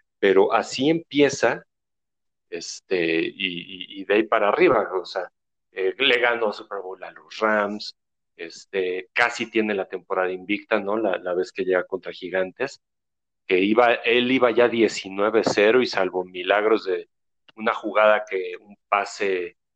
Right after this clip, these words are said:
que, que, que, que el receptor agarra con el casco entre la mano y el brazo del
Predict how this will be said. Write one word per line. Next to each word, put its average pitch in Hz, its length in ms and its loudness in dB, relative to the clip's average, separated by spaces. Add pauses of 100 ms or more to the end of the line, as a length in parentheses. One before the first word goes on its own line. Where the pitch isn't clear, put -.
(260)
que, - 320 -12
que, 95 280 -2
que, 98 500 4
que 98 140 4
el 95 100 4
receptor 104 600 2
agarra 107 500 2
con 104 220 2
el 98 320 -4
casco 117 560 0
entre 110 240 0
la 98 160 2
mano 113 340 0
y 104 40 -2
el 95 100 -4
brazo 104 400 0
del 90 180 -6